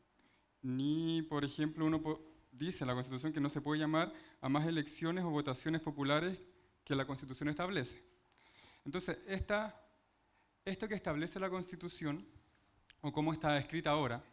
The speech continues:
la de mil novecientos ochenta, la que rige ahora, eh, le está dando el poder, por ejemplo, a, a la, a lo, a la parte política o al presidente, por ejemplo.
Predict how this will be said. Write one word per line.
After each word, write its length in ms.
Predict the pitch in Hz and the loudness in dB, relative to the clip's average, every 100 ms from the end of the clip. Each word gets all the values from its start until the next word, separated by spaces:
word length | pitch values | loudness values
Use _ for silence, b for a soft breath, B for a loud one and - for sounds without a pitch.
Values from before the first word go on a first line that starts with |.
| - | -10
la 240 | 123 117 | -6 -4
de 60 | 113 | -4
mil 140 | 120 | -4
novecientos 420 | 127 127 - 123 | -4 -6 -8 -6
ochenta, 300 | 139 139 117 | -6 -6 -4
la 100 | 123 | -2
que 100 | 120 | -2
rige 220 | 120 123 160 | -4 -6 -2
ahora, 240 | 123 294 - B B B B _ - | -2 -4 -10 B B B B _ -6
eh, 280 | 123 123 120 | -2 0 2
le 60 | 127 | 0
está 180 | - 175 | 2 2
dando 160 | 196 | 2
el 80 | 208 | -2
poder, 400 | - 156 156 - | -2 0 0 -2
por 100 | 180 | -6
ejemplo, 420 | 180 180 175 185 | -4 -6 -6 -4
a, 120 | 170 147 | -2 -2
a 140 | 139 | -4
la, 260 | 135 135 131 | -4 -4 -6
a 80 | - | -8
lo, 460 | 131 127 123 117 113 - _ _ _ _ _ - | -6 -6 -8 -10 -12 -18 _ _ _ _ _ -4
a 60 | 127 | 0
la 80 | |
parte 180 | 131 143 | 0 2
política 460 | 160 190 196 110 - - - | 0 0 -2 -6 -12 -20 -10
o 140 | 131 | 0
al 160 | 120 120 | 0 0
presidente, 680 | 120 123 123 151 147 104 107 | -4 -6 -6 -4 -4 -4 -8
por 100 | 107 | -10
ejemplo. 340 | 107 98 - | -10 -14 -18